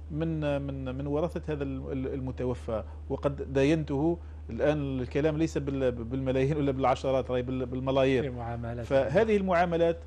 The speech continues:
Speaker 1: آه، ال-، المكاتبة تضمن حقوق الجميع.
Speaker 2: مم.
Speaker 1: حقوقهم وحقوق ورثتهم من بعدهم، لأنه في،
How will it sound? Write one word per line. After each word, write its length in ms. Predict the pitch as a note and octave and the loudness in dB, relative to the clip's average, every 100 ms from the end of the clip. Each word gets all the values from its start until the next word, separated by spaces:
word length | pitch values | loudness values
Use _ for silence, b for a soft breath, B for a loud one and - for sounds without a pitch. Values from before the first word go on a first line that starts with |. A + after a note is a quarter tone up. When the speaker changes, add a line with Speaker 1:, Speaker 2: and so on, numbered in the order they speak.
| - - - - | -14 -14 -10 -2
Speaker 1:
آه، 540 | B2+ B2 A#2+ A2+ B2 | 2 4 2 0 -4
ال-، 480 | A2+ B2 B2+ A#2+ B2 | -4 -6 -6 -6 -6
المكاتبة 800 | A#2+ A#2 A#2+ - G#3 G3+ G3 G3+ | -6 -6 -4 2 2 2 0 0
تضمن 500 | F#3+ G#3 F3+ E3 D#3+ | 0 -2 -2 -4 -6
حقوق 380 | C#3+ D3+ C#3 B2 | -6 -6 -6 -6
الجميع. 340 | A2+ A2 G#2 - | -6 -6 -6 -10
Speaker 2:
مم. 60 | - - B - C#3+ | -12 -12 B -6 -4
Speaker 1:
حقوقهم 640 | - F#3+ F#3+ F3 G#3 A3 B B - D#3+ | 4 2 4 2 2 0 B B -4 -2
وحقوق 440 | D3+ F#3+ A#3 G#3+ | 0 0 -2 0
ورثتهم 480 | G#3+ F#3 G#3 F#3+ E3+ | 2 2 0 -2 -2
من 160 | D#3+ | 0
بعدهم، 360 | D3 C3 A2+ A#2 | 0 0 -2 -2
لأنه 200 | F3+ G#3 | -2 -2
في، 280 | F#3+ G3+ | -4 -4